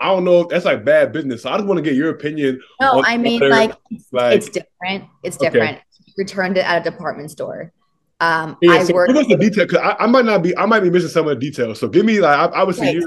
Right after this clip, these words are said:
Speaker 2: so
Speaker 1: a
Speaker 2: I'm
Speaker 1: little
Speaker 2: saying,
Speaker 1: bit
Speaker 2: so
Speaker 1: more.
Speaker 2: when I said borrow, I work with showrooms.
Speaker 1: Okay.
Speaker 2: So it's going right back. It's not going back on a rack to sell.
Speaker 1: Mm.
Speaker 2: It's going back to a showroom where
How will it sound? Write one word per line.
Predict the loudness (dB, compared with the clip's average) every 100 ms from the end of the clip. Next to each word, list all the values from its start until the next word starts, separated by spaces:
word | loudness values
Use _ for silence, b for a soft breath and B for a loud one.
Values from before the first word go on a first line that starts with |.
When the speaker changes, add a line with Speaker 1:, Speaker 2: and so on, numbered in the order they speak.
| 2
Speaker 2:
so | 4
Speaker 1:
a | 4 0 0
Speaker 2:
I'm | 2 2
Speaker 1:
little | -2 -4
Speaker 2:
saying, | -4 -4
Speaker 1:
bit | -4
Speaker 2:
so | 0 0
Speaker 1:
more. |
Speaker 2:
when | 0 0
I | -2
said | -4 -2 -2 -2
borrow, | -2 0 2 0 0 0 0 -6 _ -4
I | -4
work | -2 -4 -2
with | -8
showrooms. | -4 -6 -4 -10 -16 -18 -18 -18 -20 _ -16
Speaker 1:
Okay. | -12 -12 -8
Speaker 2:
So | -2 -2 -2 -2
it's | -4 -2
going | -2 -2 -2 -2
right | 0 0 0
back. | -2 -2
It's | -6 -2
not | -2 0
going | -4 0
back | -2 -2
on | -6
a | -10
rack | -8 -8 -10 _ _
to | -18
sell. | -8 -8 -8 -14 -18 _ _ _ -16
Speaker 1:
Mm. | -12 -8 -8 -6 -8 -10 -14 -20 _ _ _ _ _
Speaker 2:
It's | -8 -2
going | -2 0 -2
back | 0 0 0 -8
to | -4 -2 0
a | -2
showroom | -2 2 2 2 -2 -6 -2
where | -2 -2 -4